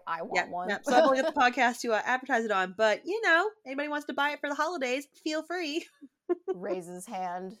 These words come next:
Speaker 1: The,
Speaker 2: Yeah.
Speaker 1: but with a title like that, like,
Speaker 2: I
Speaker 1: dinosaur
Speaker 2: mean,
Speaker 1: costume.
Speaker 2: I mean, <laughs> you can't miss. It, it's like this show, only, like, life lesson-y. <laughs>
Speaker 1: Cool,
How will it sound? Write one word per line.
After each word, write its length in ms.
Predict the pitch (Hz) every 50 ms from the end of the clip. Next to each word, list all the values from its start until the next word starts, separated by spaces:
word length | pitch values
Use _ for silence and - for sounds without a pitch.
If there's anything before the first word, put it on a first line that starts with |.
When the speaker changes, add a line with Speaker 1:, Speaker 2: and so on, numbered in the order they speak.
| _ _
Speaker 1:
The, 160 | - 214 214 185
Speaker 2:
Yeah. 200 | 190 269 330 330
Speaker 1:
but 100 | 330 233
with 120 | 247 240
a 40 | 269
title 360 | - - 320 330 381 403 381
like 320 | 349 311 277 262 226 175 196
that, 440 | 190 185 185 202 220 226 233 220 - -
like, 340 | 208 202 190 185 185 175 - -
Speaker 2:
I 60 | 269
Speaker 1:
dinosaur 560 | 254 254 247 233 226 220 202 190 180 180 185
Speaker 2:
mean, 60 | 208 190
Speaker 1:
costume. 640 | - 214 226 247 - - - 233 240 240 247 247 247 - _ -
Speaker 2:
I 160 | 247 240 233 226
mean, 680 | 226 208 196 190 185 180 175 175 165 165 170 180 196 190 190
<laughs> 800 | 196 190 - - _ - - - _ _ _ - - _ _ -
you 120 | 214 240
can't 340 | - - 294 269 247 208 -
miss. 380 | 170 156 131 156 - - - - - - - - - -
It, 180 | - 214 - - - - - - -
it's 140 | - 311 302
like 200 | 359 359 277 262
this 180 | - 330 349 -
show, 640 | - - - 262 247 247 247 262 294 330 359 349 - _ _ _ _ _ -
only, 360 | 247 254 254 247 247 240 226
like, 440 | 220 214 208 190 190 180 - - _ _ _ _ _ -
life 300 | 180 202 202 190 208 -
lesson-y. 540 | 185 180 196 - 180 156 151 127 143 175 _ _ _ _ -
<laughs> 80 | - - 440 - - - - - - - 311 -
Speaker 1:
Cool, 300 | - 269 277 202 175 -